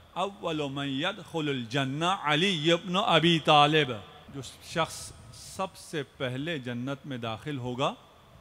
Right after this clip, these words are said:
वो अली इब्न अबी तालिब है। जो कुछ बैठे थे, उन्हें एतराज़ हो गया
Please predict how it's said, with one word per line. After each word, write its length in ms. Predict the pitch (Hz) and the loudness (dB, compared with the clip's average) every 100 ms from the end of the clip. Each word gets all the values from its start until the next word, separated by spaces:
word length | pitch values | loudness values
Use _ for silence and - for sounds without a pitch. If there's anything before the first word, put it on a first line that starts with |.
| - - - | -20 -20 -18
वो 440 | 110 147 156 - | -10 -8 -8 -8
अली 380 | 123 127 143 123 | -8 -6 -6 -6
इब्न 420 | 120 123 135 233 285 _ _ - _ _ _ _ | -8 -6 -4 -4 -8 _ _ -20 _ _ _ _
अबी 260 | 135 117 117 | -12 -10 -10
तालिब 440 | 117 107 110 107 | -10 -10 -10 -12
है। 420 | 85 98 95 95 - _ _ - - _ _ _ _ _ _ _ _ _ _ _ _ _ _ - | -12 -14 -16 -18 -20 _ _ -20 -20 _ _ _ _ _ _ _ _ _ _ _ _ _ _ -14
जो 140 | 143 | -10
कुछ 320 | 139 160 - - - | -8 -8 -10 -18 -14
बैठे 400 | 131 127 127 160 | -6 -4 -4 -6
थे, 220 | 120 123 247 - _ _ _ _ - | -4 -8 -10 -18 _ _ _ _ -10
उन्हें 240 | 156 160 | -4 -4
एतराज़ 380 | 135 123 127 120 | -4 -4 -4 -4
हो 160 | 113 107 | -8 -10
गया 300 | 104 107 | -12 -14